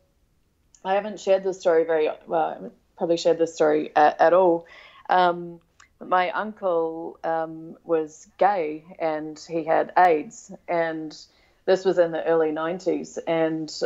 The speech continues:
I visited him. I was fifteen, sixteen at the time, and visited him in the hospital,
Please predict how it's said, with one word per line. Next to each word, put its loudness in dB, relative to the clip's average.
I 8
visited 4
him. -2
I -2
was -2
fifteen, 2
sixteen -2
at -4
the -2
time, 0
and -2
visited 6
him -4
in 0
the -4
hospital, 0